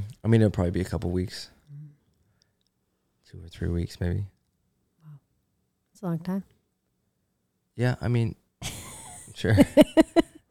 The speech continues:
Speaker 1: Could be less than that, I guess.
Speaker 2: Yeah.
Speaker 1: I think it just depends on the person.
Speaker 2: Mm.
Speaker 1: Most clients are,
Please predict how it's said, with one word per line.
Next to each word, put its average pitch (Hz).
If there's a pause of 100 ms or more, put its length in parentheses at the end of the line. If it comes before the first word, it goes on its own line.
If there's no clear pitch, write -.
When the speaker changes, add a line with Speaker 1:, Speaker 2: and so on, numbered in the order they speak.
(460)
Speaker 1:
Could 143
be 127
less 104
than 92
that, 90
I 104
guess. 98
Speaker 2:
Yeah. 202 (580)
Speaker 1:
I 95
think 90
it 85
just 90
depends 92
on 87
the 87
person. 95 (320)
Speaker 2:
Mm. 170 (680)
Speaker 1:
Most 110
clients 95
are, 87